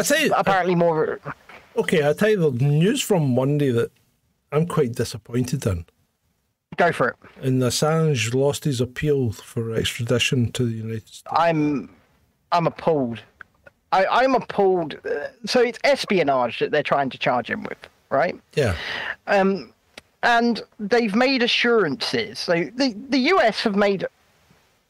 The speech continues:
Speaker 2: assurances that he will be in a minimal security prison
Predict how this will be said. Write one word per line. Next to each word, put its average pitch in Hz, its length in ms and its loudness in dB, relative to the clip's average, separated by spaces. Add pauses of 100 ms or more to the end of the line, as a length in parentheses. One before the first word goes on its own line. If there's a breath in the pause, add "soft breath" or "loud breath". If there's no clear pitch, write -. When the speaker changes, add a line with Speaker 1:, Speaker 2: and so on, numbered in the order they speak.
(120)
Speaker 2:
assurances 170 880 0
that 127 120 -4
he 165 120 0
will 160 120 2
be 151 160 0
in 147 80 2
a 147 120 2
minimal 254 420 2
security 202 600 -2
prison - 460 -4